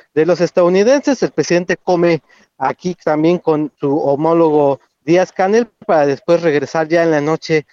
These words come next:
a la Ciudad de México. Se espera que esté regresando después de medianoche y que mañana, en punto de las siete de la, de la mañana, pues, comience nuevamente su rutina con las mañaneras en Palacio Nacional. Querido Isaías, pues, esto es parte de lo que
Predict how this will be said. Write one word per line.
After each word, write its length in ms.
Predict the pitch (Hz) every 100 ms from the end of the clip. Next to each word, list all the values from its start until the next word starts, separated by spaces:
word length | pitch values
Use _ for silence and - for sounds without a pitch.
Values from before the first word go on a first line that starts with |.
| - -
a 200 | 143 160
la 160 | 156
Ciudad 240 | - 143 156
de 80 | 156
México. 400 | 196 220 214 190
Se 120 | 160
espera 540 | - - 190 190 180 - _ _
que 100 | 156
esté 260 | 147 - 175
regresando 640 | 175 151 135 165 170 165
después 360 | 151 - 160 151
de 100 | 156
medianoche 840 | 156 160 160 151 139 160 196 -
y 60 | 208
que 240 | - 143 135
mañana, 560 | 139 156 202 208 190 - _ _
en 100 | 139
punto 340 | 123 180 180 180
de 60 |
las 160 | 143 131
siete 280 | - 165 170
de 100 | 151
la, 160 | 143
de 100 | 127
la 100 | 147
mañana, 360 | 175 160 160 175
pues, 180 | - 123
comience 440 | 135 131 143 143
nuevamente 460 | 135 143 143 139 139
su 160 | 139
rutina 480 | 123 127 156 156 151 - - _ _ _
con 160 | 143 131
las 160 | 120
mañaneras 600 | 127 123 127 135 147 143
en 140 | 131 107
Palacio 460 | 120 127 131 135
Nacional. 520 | 123 120 127 143 143 - _
Querido 380 | 147 139 165 160
Isaías, 500 | 151 127 156 175 190
pues, 160 | 156 196
esto 160 | 196
es 80 | 202
parte 400 | - 208 - 190 - - _ -
de 140 | 156
lo 120 | 160
que 260 | - 160